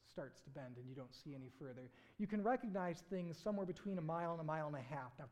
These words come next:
typically, you're not able to recognize a face unless it's within fifty meters of you. But for those that you know really well,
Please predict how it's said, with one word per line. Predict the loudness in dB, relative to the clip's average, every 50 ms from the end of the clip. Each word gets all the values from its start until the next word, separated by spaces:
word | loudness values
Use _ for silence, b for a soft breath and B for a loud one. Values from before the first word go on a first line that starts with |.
| -10
typically, | -2 4 4 4 4 4 -2 -2 -2 -12 -12 -14 -16 -20 b b b b b b b b b b
you're | 2 6 6
not | 8 8 8
able | 6 6 4
to | 4 4
recognize | 4 4 4 4 2 2 2 2 2 0
a | -2
face | -2 0 2 2 2 2 0 -2
unless | -4 -4 -4 -4 -6
it's | -8 -6
within | -6 -6 -6 -4
fifty | -4 -6 -4 -4 -6
meters | -6 -4 -6 -6 -8 -10 -12
of | -14 -16
you. | -16 -18 -18 -20 _ _ _ _ _ _ _ _ _ _ _ _ _ _ _ _ -20 -16 -6 0
But | 4 6 8 8 8 6 2 -4 -8 -16 -10 -4
for | 0
those | 4 6 6 6 6
that | 4 2
you | 2 4
know | 6 8 8 8
really | 8 6 6 6
well, | 6 6 8 8 8 6 4